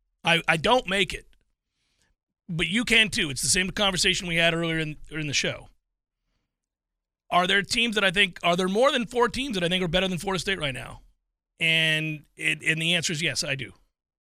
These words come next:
Are there more deserving teams than Florida State? No. No. Florida State won the games they won. They're in. They're in. If they go undefeated in Power Five conference with two wins over S E C teams, a road win against Clemson, a road,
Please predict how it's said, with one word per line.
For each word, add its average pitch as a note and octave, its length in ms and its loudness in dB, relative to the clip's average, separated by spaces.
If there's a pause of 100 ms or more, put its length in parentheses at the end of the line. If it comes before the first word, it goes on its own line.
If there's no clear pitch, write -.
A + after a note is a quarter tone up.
(1300)
Are F3 140 4
there F3 120 -2
more F#3 240 0 (140)
deserving F3+ 600 2
teams D#3 220 -4
than D#3 120 -4
Florida C#3+ 240 -4
State? - 280 -8 (140)
No. F#3 440 -2 (1300)
No. E3+ 380 -4 (680)
Florida E3 180 -2
State F3 300 0
won F3 200 -2
the F3 60 -4
games E3 280 0
they D#3+ 80 -2
won. D3 260 -4 (220)
They're D#3+ 180 -2
in. C3+ 160 -2 (360)
They're A#3 140 0
in. D3+ 120 0 (440)
If F#3 220 0
they F3 120 2
go F3+ 200 0
undefeated G3 560 -2
in D#3 60 -8
Power F3+ 240 4
Five F#3+ 240 2
conference D#3+ 500 -4
with C#3+ 160 -6
two G3+ 180 -2
wins G3 260 -2
over F#3 160 -2
S F#3 180 0
E F3 80 -6
C F#3 200 -4
teams, F3 240 -6
a D3+ 40 -4
road E3+ 220 0
win F3 100 0
against E3 260 -2
Clemson, E3+ 540 -4
a D3 100 -4
road, E3 260 -2